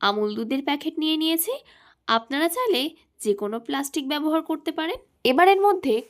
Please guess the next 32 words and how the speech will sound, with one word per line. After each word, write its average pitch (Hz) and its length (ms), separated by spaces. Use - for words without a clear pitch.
করে 240 220
রাখা 240 280
বিটের 226 400
মিশ্রণটা 214 540
দিয়ে 262 200
দিলাম। 285 280
এবার 294 260
এই 403 180
প্লাস্টিকের 294 520
মুখটা 349 360
একটা 220 220
গার্ডার 208 300
দিয়ে 254 180
আমি 269 120
আটকে 269 280
দিচ্ছি। 285 380
দশ 247 300
মিনিট 523 320
পর 226 180
ব্যাটারটা 220 520
থেকে 339 300
ঢাকনাটা 196 460
সরিয়ে 285 380
দেখাচ্ছি। 320 440
এর 226 180
মধ্যে 311 300
যেহেতু 392 380
সুজি 226 400
ছিল, 403 220
তাই 330 160
সুজিটা 285 460
ভিজতে 262 440